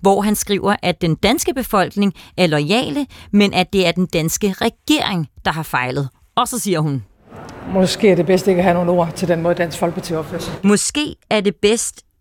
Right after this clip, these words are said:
Speaker 1: ikke at have nogen ord til den måde, Dansk Folkeparti opfører sig på lige nu. Altså, <laughs> en anden politiker, Jens, som sådan ikke rigtig får sagt noget, men så alligevel får sagt rigtig meget i det, hun ikke får sagt.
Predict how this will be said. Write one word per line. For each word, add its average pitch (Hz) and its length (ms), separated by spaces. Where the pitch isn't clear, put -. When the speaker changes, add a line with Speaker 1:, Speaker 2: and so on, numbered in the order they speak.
Speaker 1:
ikke 202 360
at 185 80
have 180 140
nogen 180 340
ord 170 300
til - 200
den 185 260
måde, 170 320
Dansk - 340
Folkeparti 156 680
opfører 226 520
sig 160 220
på 160 300
lige 156 480
nu. 160 240
Altså, 151 260
<laughs> - 260
en 226 160
anden 269 300
politiker, 269 500
Jens, 220 340
som 208 260
sådan 190 760
ikke 285 320
rigtig 285 240
får 262 120
sagt 247 320
noget, 240 360
men 226 260
så 277 180
alligevel 262 560
får 220 140
sagt 208 340
rigtig 247 260
meget 208 240
i - 20
det, 208 160
hun 202 140
ikke 180 160
får - 80
sagt. - 380